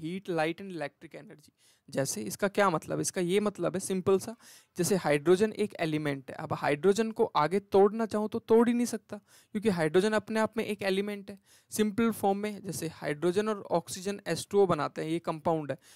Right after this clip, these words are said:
अगर मैं इसको तोड़ना चाहूँ तो ईजीली हाइड्रोजन में और ऑक्सीजन में तोड़ सकता हूँ, क्योंकि ये कंपाउंड है। लेकिन एलिमेंट को आप आगे फर्दर डिवाइड नहीं कर सकते। एलिमेंट्स जो हैं वो तीन तरीके से मिलते हैं आपके एनवायरनमेंट में।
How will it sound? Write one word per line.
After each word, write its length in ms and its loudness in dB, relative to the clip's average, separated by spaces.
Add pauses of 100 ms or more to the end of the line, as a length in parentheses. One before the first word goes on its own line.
(140)
अगर 180 2
मैं 120 0
इसको 180 -4
तोड़ना 420 4
चाहूँ 180 0
तो 140 -2
ईजीली 400 -6 (220)
हाइड्रोजन 580 2
में 240 -8 (300)
और 260 -2
ऑक्सीजन 380 0
में 140 -6
तोड़ 180 6
सकता 320 -6
हूँ, 120 -10 (160)
क्योंकि 200 -4
ये 140 -2
कंपाउंड 580 -2
है। 60 -2
लेकिन 240 -4 (100)
एलिमेंट 460 -2
को 100 0
आप 180 2
आगे 240 -8
फर्दर 320 -2
डिवाइड 380 -2
नहीं 180 -4
कर 120 -10
सकते। 360 -18 (420)
एलिमेंट्स 480 2
जो 180 2
हैं 100 2
वो 140 -2
तीन 240 -4
तरीके 320 -2
से 120 -4
मिलते 300 -6
हैं 60 -4
आपके 200 -8
एनवायरनमेंट 600 -2
में। 100 -12